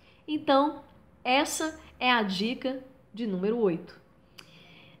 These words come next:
Vou ficando por aqui, pessoal. Até um próximo vídeo.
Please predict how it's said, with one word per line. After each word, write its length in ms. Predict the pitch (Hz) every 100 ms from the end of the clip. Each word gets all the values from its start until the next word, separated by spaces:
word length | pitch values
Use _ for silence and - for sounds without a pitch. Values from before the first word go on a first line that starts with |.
| - -
Vou 140 | 277
ficando 400 | 269 277 233 233
por 180 | 254 254
aqui, 240 | 262 262 -
pessoal. 800 | 214 - 254 214 175 180 - -
Até 300 | 208 - 170
um 100 | 175
próximo 540 | 180 180 196 202 214
vídeo. 560 | 214 208 233 233 330